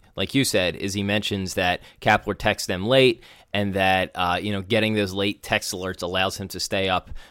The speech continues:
playing video games without feeling guilty about it. But he said he'll still continue to prepare as best as he can. Um, you know,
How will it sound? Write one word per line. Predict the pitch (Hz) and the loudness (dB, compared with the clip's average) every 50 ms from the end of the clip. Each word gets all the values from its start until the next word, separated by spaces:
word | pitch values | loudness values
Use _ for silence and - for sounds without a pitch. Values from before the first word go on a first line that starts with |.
| - _ | -20 _
playing | - - 143 156 185 196 175 | -2 0 2 4 4 4 4
video | 135 139 135 123 113 110 | 6 6 6 6 6 4
games | 104 107 107 104 92 | 2 0 -2 -2 -4
without | 98 - - - 101 101 104 - - | -8 -8 -2 0 2 2 0 -2 -4
feeling | - - 117 110 104 101 98 95 92 - _ _ _ _ - 95 92 92 | -4 -2 -2 0 0 -2 -4 -6 -8 -10 _ _ _ _ -20 -18 -8 -4
guilty | 98 117 110 101 - - 110 92 - - | -2 0 0 0 -2 -2 -4 -4 -4 -6
about | 90 92 80 95 85 80 80 80 | -8 -8 -6 -4 -4 -4 -4 -6
it. | 76 71 - - | -8 -10 -12 -10
But | 101 98 | -8 -8
he | 95 | -6
said | 87 - - 113 101 | -6 -4 -2 -2 -2
he'll | 101 95 | -2 -4
still | - - - 175 170 - | -6 -4 -2 -2 0 0
continue | - 139 117 123 123 117 | -2 -2 0 0 0 0
to | 110 104 | 0 -2
prepare | - 104 87 - 104 98 92 | -4 -8 -8 -4 -2 -2 -2
as | 90 85 - | -2 -4 -6
best | - 85 82 - - 92 | -8 -8 -8 -8 -8 -10
as | - - | -10 -12
he | 78 | -12
can. | 82 - - - - - - - _ | -14 -18 -18 -20 -20 -20 -20 -16 _
Um, | - 107 107 104 98 92 95 92 - - - - - - _ - | -2 0 0 0 0 -2 -4 -8 -10 -16 -20 -20 -20 -20 _ -4
you | 127 123 | -2 0
know, | 110 90 85 - | 0 0 0 -2